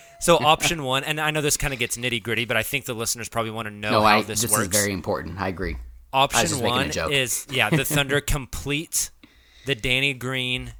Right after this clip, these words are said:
Speaker 1: and pick twenty-eight for Dennis Schroeder deal. Then the Thunder renounce all their free agents, meaning they can't sign and trade anybody. They can't, uh, have bird rights on anybody. So they'd renounce guys like Andre Robertson,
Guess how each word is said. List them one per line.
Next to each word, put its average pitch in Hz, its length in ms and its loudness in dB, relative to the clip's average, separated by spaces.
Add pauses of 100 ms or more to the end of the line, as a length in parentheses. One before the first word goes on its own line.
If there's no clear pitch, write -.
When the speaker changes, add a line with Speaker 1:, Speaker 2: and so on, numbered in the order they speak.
Speaker 1:
and 123 160 -6
pick - 240 -6
twenty-eight 120 720 -4
for - 200 -12
Dennis 113 260 -4
Schroeder 107 300 -4
deal. 92 380 -8 (1500)
Then 135 440 0
the 143 80 -2
Thunder 131 500 -4
renounce 120 540 -4
all 127 240 -2
their 123 140 -2
free 127 360 -4
agents, - 760 -4
meaning 120 260 -6
they 107 80 -6
can't - 300 -4
sign 120 180 -2
and 120 100 -8
trade 110 240 -2
anybody. 104 520 -6 (180)
They 113 100 -6
can't, 120 360 -4 (120)
uh, 104 440 -2
have 104 260 -4
bird 120 240 2
rights 104 300 -2
on 101 80 -8
anybody. 98 220 -6
So - 120 -6
they'd 110 140 -2
renounce 110 420 -4
guys 107 320 -2
like 107 180 -6
Andre 110 280 -6
Robertson, 101 600 -6